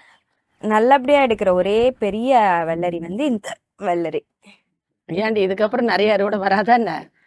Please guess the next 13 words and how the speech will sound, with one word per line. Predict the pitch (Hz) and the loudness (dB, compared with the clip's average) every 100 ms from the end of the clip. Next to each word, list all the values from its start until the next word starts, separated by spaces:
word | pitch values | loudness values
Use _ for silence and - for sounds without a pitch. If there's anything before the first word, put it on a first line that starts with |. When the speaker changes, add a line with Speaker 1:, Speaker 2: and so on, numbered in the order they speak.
| _ | _
Speaker 1:
வரும், | 240 339 302 | 2 4 4
வரும். | 240 226 | 2 0
இது | 254 330 | 0 0
இந்த | 311 302 | -2 0
வாட்டி | 302 302 330 | 2 2 2
ஃபஸ்ட், | 302 277 - - | -2 -2 -4 -2
ஃபஸ்ட் | 294 294 - | -2 0 -2
இல்ல, | 349 240 254 - - 175 | 0 2 0 -4 -10 -6
Speaker 2:
ம். | 175 170 143 - | -4 -6 -6 0
Speaker 1:
அதுக்கு | 190 220 277 | 0 0 -4
சொன்னேன். | 247 165 - _ _ _ _ _ _ _ _ _ _ _ _ _ _ _ - | -4 -6 -10 _ _ _ _ _ _ _ _ _ _ _ _ _ _ _ 0
Speaker 2:
அறுவடை | 214 226 208 | 2 4 2
பண்ணிட்டியாம்மா? | 185 175 180 165 160 | -2 -4 -4 -4 -4